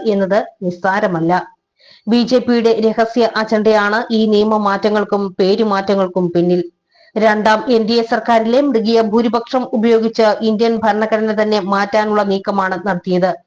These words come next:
അതിന്റെ മുന്നോടിയായിട്ട് വേണം ക്രിമിനൽ നിയമങ്ങളിലും പേരിലും വരുത്തിയ മാറ്റത്തെ കാണാൻ. ഇന്ത്യയുടെ പേര് ഭാരതമെന്ന് മാത്രം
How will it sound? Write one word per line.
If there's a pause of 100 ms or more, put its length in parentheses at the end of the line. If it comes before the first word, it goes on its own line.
(300)
അതിന്റെ
മുന്നോടിയായിട്ട്
വേണം
ക്രിമിനൽ
നിയമങ്ങളിലും
പേരിലും
വരുത്തിയ
മാറ്റത്തെ
കാണാൻ. (720)
ഇന്ത്യയുടെ
പേര്
ഭാരതമെന്ന്
മാത്രം